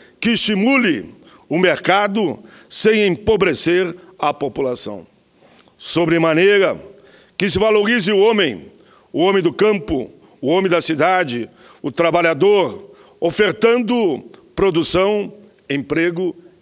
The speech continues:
e renda. Igualmente, não temos uma política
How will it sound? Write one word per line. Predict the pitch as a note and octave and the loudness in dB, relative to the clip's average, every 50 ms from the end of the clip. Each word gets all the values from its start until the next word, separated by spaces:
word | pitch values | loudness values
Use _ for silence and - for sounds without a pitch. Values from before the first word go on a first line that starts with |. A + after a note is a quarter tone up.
| _ - | _ -8
e | B2+ | -8
renda. | A#2 G2 - F3+ F3+ E3 C#3+ B2 G#2 F2 - - - - _ _ _ _ _ _ _ _ _ _ - | -8 -2 -2 0 0 0 -2 -4 -6 -8 -8 -14 -20 -20 _ _ _ _ _ _ _ _ _ _ -8
Igualmente, | - D3 D3+ G3 G3 G3 G3 G#3+ A3+ A#3 A#3 - - A#3 G3+ D3+ A#2 F2+ - - - - - _ _ _ _ _ _ | -6 -2 2 2 2 2 2 2 2 0 0 -2 -2 0 0 -2 -2 -6 -12 -20 -20 -20 -20 _ _ _ _ _ _
não | - F3+ G#3+ A3 G3+ | -2 0 0 0 -2
temos | - - A#3 B3 B3 A3+ A3+ G#3+ D3 | -2 0 2 2 4 2 0 0 0
uma | G3 F#3+ G3 F#3 E3+ | 2 2 2 0 0
política | - E3+ F3 F3 A#3 A#3 - - F3 G3 A3 F#3 D3+ | -2 -2 0 0 0 0 -2 -6 -4 -2 -2 -2 -2